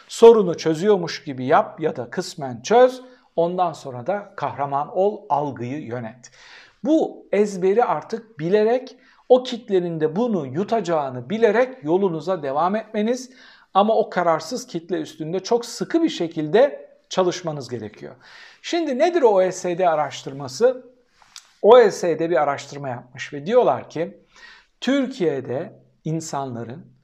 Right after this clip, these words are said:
yüzde kırkı okuduğunu anlamaktan aciz. Düşünebiliyor musunuz? Kafa patlatıyoruz, yazıyoruz, çiziyoruz. Birazcık kendi kendimize söylüyoruz bunları.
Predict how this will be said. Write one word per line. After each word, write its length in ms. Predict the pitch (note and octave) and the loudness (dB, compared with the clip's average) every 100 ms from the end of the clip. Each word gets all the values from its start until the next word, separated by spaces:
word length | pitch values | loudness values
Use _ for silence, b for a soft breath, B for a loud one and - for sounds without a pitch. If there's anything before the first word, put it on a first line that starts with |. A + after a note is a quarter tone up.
| b b b b _ | b b b b _
yüzde 560 | C3 F#3+ G3+ D#3+ D3 B2+ | -4 -2 -2 -4 -8 -6
kırkı 580 | - D#3+ B2+ - C#3+ - - - | -4 -4 -4 -8 -8 -10 -6 -2
okuduğunu 840 | E3+ F3 E3+ C3 D3+ C#3+ D3+ - | 0 0 -4 -2 -4 -4 -8 -10
anlamaktan 880 | C#3 C#3 C3 A#2+ A2+ - A#2+ B2+ B2+ | -10 -8 -10 -10 -12 -16 -16 -16 -16
aciz. 640 | B2+ A2 G2+ - - - _ _ _ _ _ - | -14 -14 -14 -18 -20 -20 _ _ _ _ _ -12
Düşünebiliyor 580 | C#3 D#3+ D#3+ C#3+ C#3+ C3 | -10 -8 -10 -10 -10 -10
musunuz? 560 | F#2+ - - - - b b b b b - | -14 -20 -20 -20 -20 b b b b b -6
Kafa 320 | C#3+ D#3 D#3 | -4 -4 -6
patlatıyoruz, 920 | C3+ B2+ C3 C3 A#2+ A#2 A#2 G#2+ - | -8 -10 -12 -10 -8 -8 -10 -12 -6
yazıyoruz, 800 | B2 C#3 A#2+ B2+ A#2+ A#2 A#2 - | -2 -2 -2 -6 -4 -6 -12 -16
çiziyoruz. 720 | - B2 A#2+ B2+ A2+ B2+ - | -14 -12 -8 -8 -8 -12 -12
Birazcık 520 | G#3 G#3+ G#3+ C#3+ F#3 - | -8 -6 -6 -8 -10 -10
kendi 280 | C3+ D3 | -12 -10
kendimize 520 | E3 D#3 C#3 C3 B2 D3+ | -10 -10 -10 -10 -10 -12
söylüyoruz 600 | - A#2+ G#2 G2+ G2 - | -12 -12 -12 -14 -18 -20
bunları. 340 | D#3+ F3 - | -20 -20 -20